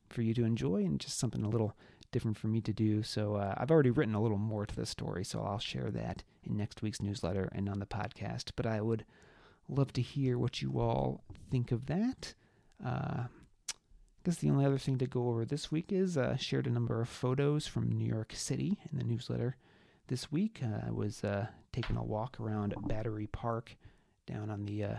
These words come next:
the southern end of Manhattan, so, uh, make sure you check those out if you haven't already. Um,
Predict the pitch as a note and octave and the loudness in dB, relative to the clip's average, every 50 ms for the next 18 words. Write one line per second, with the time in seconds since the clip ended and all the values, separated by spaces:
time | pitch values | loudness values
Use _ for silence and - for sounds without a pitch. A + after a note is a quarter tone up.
0 | - - - - - - - - - A2 - - G#2+ G#2+ A2+ A2+ - A#2 A2+ A#2 | -6 -8 -8 -6 -6 -4 -2 0 0 0 0 0 0 2 2 2 2 0 0 0
1 | - B2 A#2+ A#2+ - A#2 A2+ C#3+ D#3 D3+ - - - - - - - _ _ - | 0 0 0 0 0 0 2 2 0 0 -2 -2 0 0 0 -2 -6 _ _ -20
2 | - _ - - - _ _ _ _ - - - - A#2+ - A2+ A2+ A#2+ - - | -20 _ -20 -20 -20 _ _ _ _ -10 -4 -2 -2 0 0 0 -2 -4 -4 -2
3 | B2+ A2 G#2 G#2+ A2 - - - B2+ - - A2 G#2+ A2 A2 A2+ G#2 G#2+ G#2+ - | 0 0 0 0 -2 -2 -4 -4 -4 -2 0 2 2 2 2 2 0 -2 -2 -4
4 | C3 - - - A#2 A2+ A2+ A2+ - - - - - A2 A2 G#2+ A2 G#2+ C#3+ D#3+ | -4 -4 -4 -2 -2 0 -2 -2 -2 -4 -6 -4 -4 -2 -2 -2 -2 0 2 2
5 | F#3+ G3 - _ - - _ _ - - - - _ _ _ _ - - C#3 C3 | 2 2 0 _ -20 -20 _ _ -20 -20 -20 -20 _ _ _ _ -6 -2 0 2
6 | B2+ B2+ B2+ B2+ B2+ B2 B2 B2 A#2+ A#2+ B2 A#2+ B2 | 4 4 4 4 4 4 4 2 2 2 2 0 -2